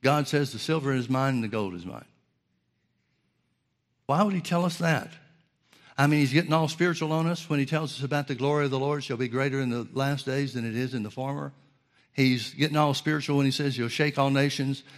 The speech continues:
and bring the desire of all nations to pass."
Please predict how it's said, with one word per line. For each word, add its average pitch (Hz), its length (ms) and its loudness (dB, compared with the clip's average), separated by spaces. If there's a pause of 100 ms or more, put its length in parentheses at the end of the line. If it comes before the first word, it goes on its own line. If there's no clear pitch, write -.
and 113 120 -2
bring 135 200 4
the 123 100 2
desire 127 380 2
of 120 40 0
all 123 140 2
nations 127 560 -4 (200)
to 123 100 -6
pass." 127 420 -2